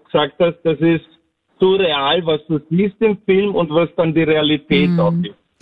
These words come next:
Speaker 2: Also ich geb dir wirklich den Rat, wenn ich mich etwas anmaßen darf, dass du deinen Achtjährigen schon jetzt aufklärst langsam. Weil ich weiß von mir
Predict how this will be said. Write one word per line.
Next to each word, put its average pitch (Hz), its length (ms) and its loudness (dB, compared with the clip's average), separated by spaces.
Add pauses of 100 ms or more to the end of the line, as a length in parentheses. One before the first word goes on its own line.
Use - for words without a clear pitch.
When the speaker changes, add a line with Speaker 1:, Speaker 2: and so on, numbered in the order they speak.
(480)
Speaker 2:
Also 190 140 2
ich 208 180 0
geb 233 220 -2
dir 269 160 2
wirklich 262 300 -2
den 240 160 0
Rat, 175 720 -2
wenn 196 180 2
ich - 300 -4 (380)
mich 214 200 2
etwas 208 220 0
anmaßen 220 640 0
darf, 208 240 -2 (240)
dass 214 160 0
du 247 100 0
deinen 208 360 0
Achtjährigen 226 1120 0 (800)
schon 262 400 2
jetzt 226 380 -2
aufklärst 156 720 0
langsam. 165 560 0 (240)
Weil 190 200 -2
ich - 180 -2 (160)
weiß 190 480 0
von 226 340 2
mir 330 160 2